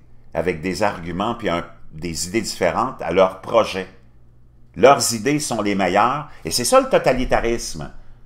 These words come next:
Et si vous vous compre-, vous vous soumettez pas à notre idéologie, notre monde, notre vision du monde, notre vision du citoyen parfait, ben, vous allez payer.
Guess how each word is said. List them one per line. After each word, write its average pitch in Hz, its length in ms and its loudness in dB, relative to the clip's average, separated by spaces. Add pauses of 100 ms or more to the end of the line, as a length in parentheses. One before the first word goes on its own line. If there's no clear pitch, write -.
(360)
Et 92 80 -4
si - 220 0
vous 143 140 0
vous 117 180 -4
compre-, 151 480 0 (460)
vous 104 180 -6
vous 113 340 -4 (280)
soumettez 208 540 0
pas 180 340 -2
à 143 80 -2
notre 92 320 -4
idéologie, 87 600 -2
notre 104 320 -4
monde, 95 760 0 (300)
notre 92 240 0
vision 117 440 0
du 95 160 -6
monde, 113 300 -2
notre 98 180 -2
vision 104 420 -4
du 98 40 -6
citoyen 101 400 -2
parfait, 110 500 -2 (400)
ben, 90 260 4 (260)
vous 82 160 -6
allez 87 180 0
payer. 78 480 -6